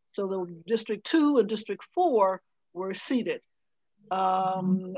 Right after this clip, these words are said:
and so, um, that process, uh, uh, continues, okay? Um, I was hoping that,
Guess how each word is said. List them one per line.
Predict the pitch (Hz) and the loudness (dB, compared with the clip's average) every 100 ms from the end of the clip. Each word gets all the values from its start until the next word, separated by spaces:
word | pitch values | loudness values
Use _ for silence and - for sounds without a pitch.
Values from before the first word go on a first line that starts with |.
| - | -8
and | 190 190 190 175 | -6 -6 -8 -10
so, | - 208 190 185 180 185 - | -6 -4 -2 -2 -4 -2 4
um, | 190 190 185 175 180 | 6 6 4 -8 -6
that | 208 226 185 | 0 0 0
process, | 214 202 202 196 185 180 _ _ - - | 0 0 -2 -4 -6 -6 _ _ -18 -8
uh, | 185 180 175 175 170 - | -6 -4 -4 -4 -6 -8
uh, | 175 170 - | -8 -8 -8
continues, | 180 - 220 170 127 - - - 139 - 151 | -6 0 0 -2 -10 -20 -18 -12 -12 -10 -10
okay? | 175 - 202 214 349 _ _ _ _ _ _ - | -10 -10 -8 -8 -10 _ _ _ _ _ _ -8
Um, | 190 190 190 190 190 | -6 -4 -4 -4 -4
I | 190 | -6
was | 196 - | -6 -2
hoping | 294 294 262 226 | -4 -4 -8 -4
that, | 202 202 | -4 -4